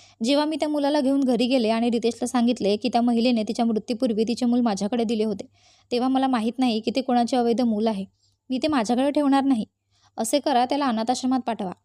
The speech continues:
मला रितेशची प्रतिक्रिया काय असेल हे पाहायचे होते. रितेश व्यथित झाला होता, जणू कोणीतरी त्याच्या हृदयावर चाकू ठेवला होता. तो म्हणाला, "तू वेडी झाली आहेस का?" खूप दिवसांपासून मुलाची आतुरतेने वाट पाहत होती आणि जेव्हा देवाने आपल्याला मुलाचा आशीर्वाद दिला, तेव्हा तू त्याला अनाथाश्रमात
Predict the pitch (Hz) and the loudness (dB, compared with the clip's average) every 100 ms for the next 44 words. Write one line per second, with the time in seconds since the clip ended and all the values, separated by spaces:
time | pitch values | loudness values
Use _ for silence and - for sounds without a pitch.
0 | _ _ - 247 294 302 277 277 - 302 | _ _ -6 -2 0 -2 -2 -4 -2 0
1 | 247 240 262 277 247 233 - 220 233 247 | 2 2 -2 2 4 2 0 2 2 2
2 | 247 262 262 226 202 233 220 - 269 - | 0 0 0 -4 -2 -2 -2 -2 -10 -6
3 | 240 214 214 - 214 202 220 226 240 240 | -4 2 2 2 -2 0 0 2 2 0
4 | - - - 214 269 277 262 262 311 254 | -2 -8 -6 -4 -2 -2 -2 0 0 0
5 | 254 277 240 214 247 226 226 - - 247 | 0 0 0 2 0 2 0 -2 -4 -2
6 | 240 220 220 190 - _ _ _ - - | 0 0 0 -2 -8 _ _ _ -20 -6
7 | 294 311 320 262 254 269 226 262 285 269 | -2 -2 0 0 0 0 0 2 0 0
8 | 254 226 - 226 269 _ _ _ - 220 | 0 -2 -2 -4 -4 _ _ _ -6 -2
9 | 240 240 262 262 277 262 262 247 240 233 | 0 2 0 0 0 2 2 2 2 0
10 | 247 202 233 254 262 226 214 - 254 247 | -2 -2 -4 0 0 0 -2 -2 -2 0
11 | 247 - _ _ _ - 226 240 254 262 | -2 -2 _ _ _ -6 -4 0 0 2
12 | 233 240 262 247 254 254 254 240 233 254 | 2 2 2 0 0 0 0 0 0 -2
13 | 214 - 208 254 240 214 220 254 226 226 | -4 -4 0 0 2 0 2 2 2 -2
14 | 254 254 254 214 226 233 262 | 0 0 0 -2 -6 -4 -2